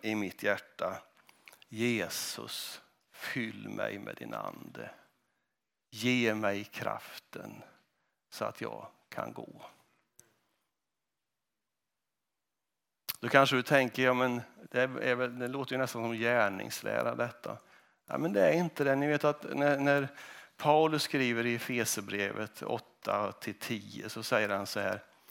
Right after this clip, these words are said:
Ty, ja, titta, den fanns ju den också. "Ty av nåd är ni frälsta, inte av er själva, Guds gåva är det." Genom nåd, genom nåd. Det beror inte på gärningar. Ingen ska kunna berömma sig.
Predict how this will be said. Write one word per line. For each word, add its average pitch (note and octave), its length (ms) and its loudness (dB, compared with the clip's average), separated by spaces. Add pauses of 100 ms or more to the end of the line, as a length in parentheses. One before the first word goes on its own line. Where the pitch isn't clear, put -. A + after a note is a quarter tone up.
(300)
Ty, B2+ 220 0
ja, G#2 280 -2
titta, - 280 -6
den G#2+ 160 0
fanns - 340 -2
ju A#2+ 40 -6
den G2 180 -2
också. - 380 -6
"Ty - 160 0
av D3 180 6
nåd D3 460 2
är A#2 120 4
ni G#2 160 -4
frälsta, G#2 760 -4 (440)
inte A#2+ 460 0
av C3 160 2
er C3+ 40 -2
själva, G#2 600 -2 (120)
Guds A2 400 -6
gåva - 580 -6
är A1 340 -4
det." - 140 -8 (640)
Genom D3+ 340 0
nåd, D3+ 500 -4 (100)
genom C3 420 -8
nåd. B2 520 -6 (880)
Det C3 120 4
beror D#3+ 360 6
inte D3+ 160 0
på A#2 140 -4
gärningar. A2 800 2
Ingen B2+ 560 -2
ska D3+ 180 -6
kunna G#2 260 -6
berömma B2+ 520 -4
sig. - 380 -10